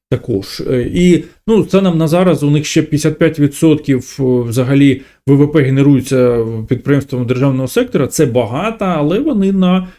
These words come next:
шляху трансформації. І знову таки, ми можемо з вами подивитись на цю, скажімо, проблему, да, або особливість, або дисбаланс, як на можливість. Тому що,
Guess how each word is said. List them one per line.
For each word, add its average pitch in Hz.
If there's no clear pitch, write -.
шляху 156
трансформації. 131
І 127
знову 151
таки, 131
ми 131
можемо 143
з 127
вами 143
подивитись 135
на 131
цю, -
скажімо, 131
проблему, 156
да, 147
або 135
особливість, 147
або 131
дисбаланс, 143
як 151
на 151
можливість. 190
Тому 147
що, -